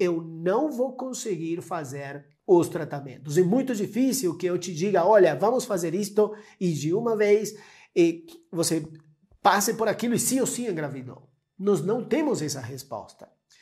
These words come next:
Se você faz duas captações no mesmo mês e depois você me desiste totalmente,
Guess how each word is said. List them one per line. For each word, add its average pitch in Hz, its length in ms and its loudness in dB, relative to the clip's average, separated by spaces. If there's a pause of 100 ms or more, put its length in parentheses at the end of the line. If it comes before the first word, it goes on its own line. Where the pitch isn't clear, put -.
(120)
Se - 120 -10
você 143 260 2
faz 254 420 4 (400)
duas 262 340 2
captações 220 460 -2
no 220 100 -4
mesmo 214 300 0
mês 180 360 -2 (180)
e 185 100 0
depois 190 340 6
você 185 260 0
me 170 100 -4
desiste 233 480 -4
totalmente, 196 680 -2